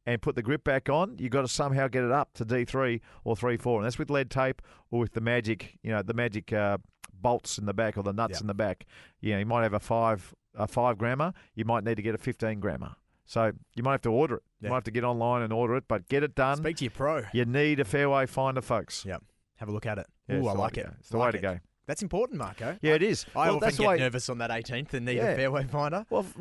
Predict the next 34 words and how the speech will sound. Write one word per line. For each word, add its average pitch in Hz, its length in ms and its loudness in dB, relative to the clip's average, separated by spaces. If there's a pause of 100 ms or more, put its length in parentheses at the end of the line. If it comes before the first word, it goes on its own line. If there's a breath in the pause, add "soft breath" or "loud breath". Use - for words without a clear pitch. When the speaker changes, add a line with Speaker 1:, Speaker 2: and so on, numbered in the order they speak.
Speaker 2:
And 139 100 2
Speaker 1:
fa- 180 180 4
Speaker 2:
I, 170 40 4
I'd 156 120 0
very 185 240 4
rarely 180 280 2
pull 180 160 0
the 185 100 2
driver 196 340 0
out, 113 80 0
Speaker 1:
Hen-, 165 140 0
Speaker 2:
to - 60 0
be 165 60 2
Speaker 1:
Henrik, 196 420 2
Speaker 2:
honest. 226 220 2
Speaker 1:
Henrik, 151 460 2
Speaker 2:
So 208 80 4
Speaker 1:
even 233 180 4
when 220 120 2
he 185 100 4
was 147 160 4
playing 160 340 0
his 113 140 -2
best, 143 460 -2 (120)
Speaker 2:
Yeah. 101 160 -6
Speaker 1:
would 135 140 0
probably 143 220 2
only 123 220 0
hit - 180 -2
two 135 160 -2
or 117 60 2
three 113 200 -2
drivers 104 600 0
Speaker 2:
Mm. 90 100 -8